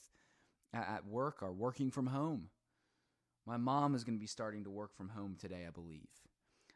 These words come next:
There's, it's just, it's just a weird time. There's a lot of noise. There's a lot of noise going on in our society, in our world right now.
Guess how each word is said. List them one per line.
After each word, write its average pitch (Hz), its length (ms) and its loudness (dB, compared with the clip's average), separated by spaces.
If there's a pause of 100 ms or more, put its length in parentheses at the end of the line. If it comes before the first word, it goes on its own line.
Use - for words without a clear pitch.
There's, 127 380 0
it's 123 100 -8
just, - 320 0
it's 143 140 0
just 135 160 0
a - 20 0
weird 135 340 4
time. 139 280 2
There's 110 100 2
a 107 60 -2
lot 117 340 4
of 110 60 4
noise. 110 340 4
There's 101 120 -6
a 107 40 2
lot 120 540 4
of 107 80 2
noise 107 560 2
going 98 240 -2
on 95 160 -2
in 90 40 -2
our 90 120 -4
society, 90 560 -4
in 85 40 -4
our 82 120 -6
world 92 340 0
right 71 180 -6
now. 71 280 -10